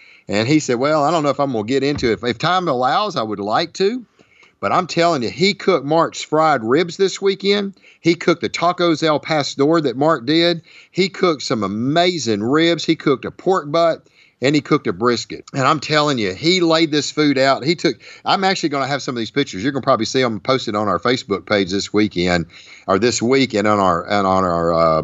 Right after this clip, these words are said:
Instagram. But, I mean, he took th-, this taco al pastor he cooked. I'll probably post it tomorrow. Wait till you see that video. His name is James. This guy is slaying it.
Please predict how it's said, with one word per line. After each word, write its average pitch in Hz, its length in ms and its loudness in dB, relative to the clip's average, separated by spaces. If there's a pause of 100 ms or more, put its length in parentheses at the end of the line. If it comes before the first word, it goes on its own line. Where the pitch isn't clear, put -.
(100)
Instagram. 92 680 0
But, 87 140 -4
I 120 80 2
mean, 117 140 0
he 151 120 0
took - 260 -2
th-, 98 160 -8
this 143 200 0
taco 123 360 0
al 92 80 2
pastor 117 460 0
he 90 120 -2
cooked. 90 360 0 (340)
I'll 143 100 2
probably 165 280 -2
post 120 320 -2
it 87 100 -12
tomorrow. 92 300 -2
Wait 123 220 0
till 143 100 -6
you 107 60 -4
see 113 180 0
that 87 220 -2
video. 80 460 -2
His 92 200 0
name 127 240 2
is 73 120 -6
James. 90 600 -4 (420)
This 185 240 -2
guy 120 480 2
is 98 200 -2
slaying 110 800 -2
it. 71 120 -12